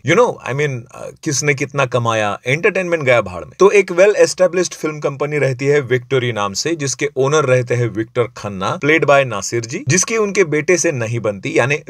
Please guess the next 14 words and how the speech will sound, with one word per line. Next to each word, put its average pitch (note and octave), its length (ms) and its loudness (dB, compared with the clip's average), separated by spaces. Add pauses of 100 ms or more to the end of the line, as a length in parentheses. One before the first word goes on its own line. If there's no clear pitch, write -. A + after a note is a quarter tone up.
(140)
रघु C#3 320 2
खन्ना, G2+ 500 -4
played A#2+ 280 0
by C#3 100 4
इमरान G#2+ 420 -4
हाशमी। F2 520 -14
लेकिन F3 240 0
इसी G3+ 220 0
बीच G#3 200 -2
माहिका D3 560 2
नंदी D#3 300 0
नाम C3+ 200 0
से D3 140 0
एक C#3 180 -4